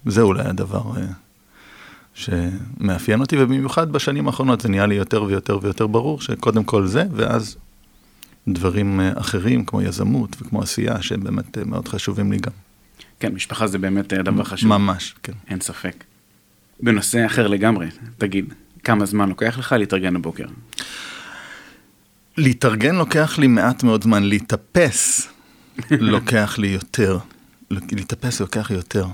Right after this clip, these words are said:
Speaker 1: זה בדרך כלל קשור ב-, אה, ב-, בקפה וב-, אה,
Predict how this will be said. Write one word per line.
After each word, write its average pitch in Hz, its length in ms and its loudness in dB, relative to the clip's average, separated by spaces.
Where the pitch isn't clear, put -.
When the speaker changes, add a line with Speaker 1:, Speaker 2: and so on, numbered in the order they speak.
Speaker 1:
זה 92 160 -6
בדרך 92 300 -2
כלל 101 80 0
קשור 104 440 -2
ב-, 92 80 -6
אה, 90 160 0
ב-, 87 220 -8
בקפה 101 420 -6
וב-, 90 180 -4
אה, 90 240 -2